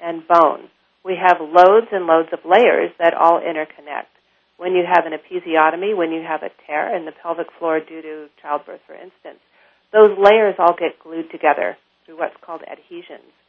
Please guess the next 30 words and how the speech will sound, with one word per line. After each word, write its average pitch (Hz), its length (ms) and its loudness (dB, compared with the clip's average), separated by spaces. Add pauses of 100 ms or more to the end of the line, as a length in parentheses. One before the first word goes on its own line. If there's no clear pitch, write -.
(220)
Those 185 180 -6
adhesions 170 540 -6
in 156 80 -18
the 151 80 -14
pelvic 160 360 -12 (100)
floor 147 260 0 (400)
eventually 190 800 0
can 170 140 -12
affect 160 320 -6
the - 160 -20
function 180 340 -12
of 156 120 -12
everything 156 520 -6
from 151 240 -16
sexual - 360 -16
response 151 540 -8 (540)
to 208 60 -8
bladder 160 420 2
control 151 600 -2 (600)
and, 156 500 2 (180)
um, 143 460 0
even 160 460 -8
the 165 100 -4
ability 151 460 -4
to 160 100 -14
bear 151 200 -4 (120)
children 151 240 -20
into 147 220 -20
the - 120 -20
future. 202 440 -4